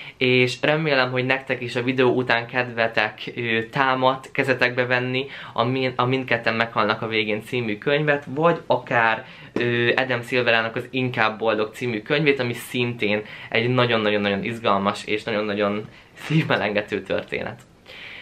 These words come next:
Köszönöm, hogy megnéztétek ezt a videót, remélem, hogy tetszett nektek. Nekem ez az olvasás öt csillagos lett, és nagyon-nagyon-nagyon nagy kedvencem lett kétezer-huszonkettőben,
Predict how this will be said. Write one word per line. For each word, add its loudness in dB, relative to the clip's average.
Köszönöm, 2
hogy 2
megnéztétek -2
ezt -4
a -2
videót, 2
remélem, 0
hogy -4
tetszett -2
nektek. 0
Nekem -2
ez -2
az -6
olvasás 2
öt 0
csillagos 2
lett, 0
és -4
nagyon-nagyon-nagyon 2
nagy 2
kedvencem 0
lett 0
kétezer-huszonkettőben, 0